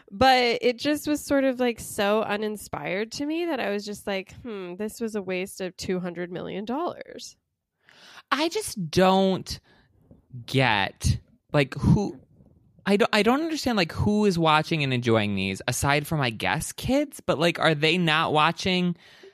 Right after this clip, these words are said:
Speaker 1: But
Speaker 2: Like,
Speaker 1: this
Speaker 2: do you
Speaker 1: is
Speaker 2: think that
Speaker 1: way
Speaker 2: there's a lot of
Speaker 1: darker
Speaker 2: kids?
Speaker 1: than even the animated movie. That's what I
Speaker 2: Right.
Speaker 1: was surprised by, is it's not necessarily kid friendly in the same way.
Speaker 2: Yeah, I mean, it's P G thirteen. This is the first of these that has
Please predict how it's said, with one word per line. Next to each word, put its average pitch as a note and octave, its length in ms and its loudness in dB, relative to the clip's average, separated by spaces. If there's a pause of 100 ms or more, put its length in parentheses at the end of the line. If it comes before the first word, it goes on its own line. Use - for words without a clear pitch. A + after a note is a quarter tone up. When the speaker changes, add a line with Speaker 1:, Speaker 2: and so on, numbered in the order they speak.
(100)
Speaker 1:
But - 140 -2
Speaker 2:
Like, - 60 -6
Speaker 1:
this - 180 6
Speaker 2:
do G#3+ 60 2
you - 40 6
Speaker 1:
is - 40 0
Speaker 2:
think A3 140 4
that B3+ 60 4
Speaker 1:
way A#3 80 0
Speaker 2:
there's G#3 140 6
a G3+ 60 4
lot F3+ 220 4
of F3 60 -2
Speaker 1:
darker E3 180 -2
Speaker 2:
kids? F3+ 260 0
Speaker 1:
than E3 80 -8
even F3 240 -6
the D#3+ 140 -8
animated B2+ 560 -6
movie. C#3 440 -10 (340)
That's A3+ 240 -2
what A3+ 180 0
I D#3+ 80 12
Speaker 2:
Right. F3 180 6
Speaker 1:
was - 60 -4
surprised - 440 -10
by, - 360 -12
is G3+ 140 -8
it's F3+ 140 -12
not F3 360 -6
necessarily - 720 -10 (240)
kid F3+ 340 -4
friendly - 460 -12
in - 100 -12
the - 120 -12
same - 260 -12
way. - 380 -10 (480)
Speaker 2:
Yeah, D#3+ 520 4
I D#3+ 100 4
mean, F3+ 180 6
it's F3 140 2
P G#3 200 4
G F#3+ 120 2
thirteen. D#3 680 4
This C#3 140 -2
is C#3 100 -2
the C#3 80 -6
first C#3 420 2
of C#3 120 2
these C3 280 2
that - 260 2
has C3 360 0